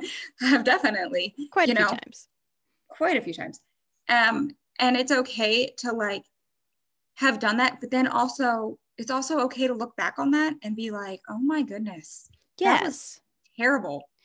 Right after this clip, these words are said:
Speaker 2: It's,
Speaker 1: Um,
Speaker 2: that's the
Speaker 1: that's
Speaker 2: thing.
Speaker 1: called
Speaker 2: It's
Speaker 1: growth.
Speaker 2: Exactly.
Speaker 1: Like, it's okay to evolve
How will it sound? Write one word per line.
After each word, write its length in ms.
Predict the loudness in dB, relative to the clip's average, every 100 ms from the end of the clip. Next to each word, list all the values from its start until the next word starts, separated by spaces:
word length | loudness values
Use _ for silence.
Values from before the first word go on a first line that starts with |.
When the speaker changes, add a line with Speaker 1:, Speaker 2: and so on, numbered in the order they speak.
| -20 -12 -2
Speaker 2:
It's, 200 | 0 0 -4 2
Speaker 1:
Um, 180 | 2 4
Speaker 2:
that's 240 | 0 0
the 80 | 0
Speaker 1:
that's 60 | 2
Speaker 2:
thing. 140 | 4
Speaker 1:
called 140 | 4
Speaker 2:
It's 100 | 2
Speaker 1:
growth. 480 | 4 2 0 -10 -20 _ _ _ _ _
Speaker 2:
Exactly. 200 | -4 -2
Speaker 1:
Like, 160 | 2 2
it's 100 | 4
okay 260 | 2 2 0
to 280 | -2 -4 -6
evolve 580 | -6 -6 -6 -4 -6